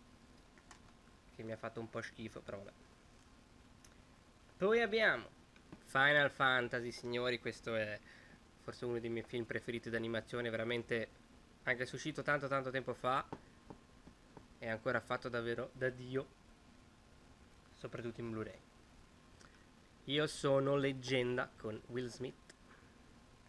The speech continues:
Poi G I Joe,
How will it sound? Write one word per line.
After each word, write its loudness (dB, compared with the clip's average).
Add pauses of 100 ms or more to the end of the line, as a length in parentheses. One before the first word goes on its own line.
(2250)
Poi -10 (1700)
G -6
I 10
Joe, 4